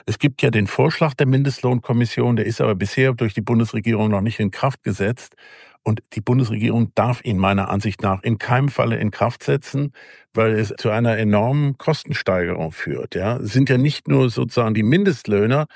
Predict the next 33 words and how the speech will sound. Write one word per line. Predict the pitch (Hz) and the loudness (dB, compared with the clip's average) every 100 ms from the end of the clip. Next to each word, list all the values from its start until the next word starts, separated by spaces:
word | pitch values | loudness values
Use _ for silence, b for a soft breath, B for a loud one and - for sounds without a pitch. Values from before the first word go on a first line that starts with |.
| B B - | B B -6
sondern | 123 127 127 | 0 2 4
natürlich | 120 113 147 156 127 | 2 2 2 2 2
sagen | 131 123 131 127 117 | 2 2 2 0 0
auch | 120 110 | 0 -2
die | - 117 123 123 | -8 -4 0 2
Lohnempfänger, | 104 107 131 135 120 127 127 123 | 2 2 2 2 0 0 2 0
die | 120 | 0
da | 117 113 | 0 0
drüber | 131 180 139 | 2 2 2
stehen, | - 104 117 127 | 0 0 2 0
dass | 113 | 0
der | 113 143 | 0 -2
Abstand | 135 - 131 127 | -2 -2 -2 0
irgendwie | 139 131 120 117 | 0 0 -2 0
gewahrt | 117 123 156 | 2 2 0
sein | - 98 104 | -2 -2 0
muss. | 117 160 - B B B B B 104 | 0 -4 -10 B B B B B -2
Ja, | 110 127 | 0 0
sonst | 120 - | -2 -2
kriegen | 131 123 | 0 0
sie | 120 | 0
das | 113 | -2
Gefühl, | - 117 135 135 | -4 -4 0 0
dass | 123 117 | 0 0
sie | 127 | 0
eben, | 127 120 120 117 120 | 2 4 2 2 -4
sagen | - 113 113 | -2 0 2
wir, | 104 | 2
wie | 120 | 0
ein | 117 117 | 0 -2
Ungelernter | 175 175 143 117 107 110 | 0 0 2 2 0 -2
bezahlt | 98 - 90 92 - | -4 0 0 0 -2
werden. | 127 160 170 | -2 -2 -4